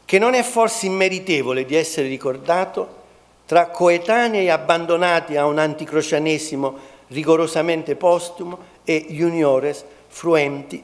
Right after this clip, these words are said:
di alcuni risultati post-crociani quando ormai erano trapassati di moda senza loro sudore. È il motivo del lavoro che riaffora-, riaffiora in questa pagina memorabile,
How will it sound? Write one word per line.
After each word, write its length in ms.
di 120
alcuni 360
risultati 800
post-crociani 960
quando 300
ormai 320
erano 240
trapassati 640
di 120
moda 380
senza 400
loro 220
sudore. 540
È 100
il 100
motivo 360
del 140
lavoro 600
che 120
riaffora-, 760
riaffiora 560
in 100
questa 320
pagina 400
memorabile, 720